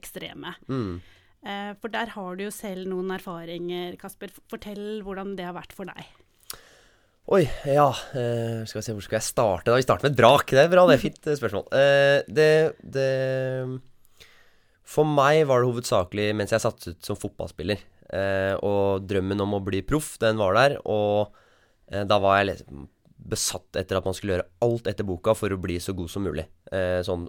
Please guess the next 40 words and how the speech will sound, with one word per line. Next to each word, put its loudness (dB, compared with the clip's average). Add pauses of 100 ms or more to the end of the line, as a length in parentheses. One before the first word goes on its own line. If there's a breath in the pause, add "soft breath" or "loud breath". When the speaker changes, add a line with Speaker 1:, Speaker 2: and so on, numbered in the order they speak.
(100)
Speaker 2:
opp -6
igjennom 2
så 2
har -20
jeg -2
alltid -2
vært -6
liksom -4
blant -2
de -4
dårligste -4
på -2
laget 0
når -2
jeg 0
var -2
liten, -6
liksom. -4 (760 soft breath)
Ehm, -2 (120)
så -6
alltid -2
tenkt -4
at -4
man -2
må, 0
at -4
jeg 2
må 0
være -2
litt -8
mer -2
ekstrem -4
enn -2
alle 2
andre -4
for -4
å 0 (240)
ta -4
steg, 0
da. 0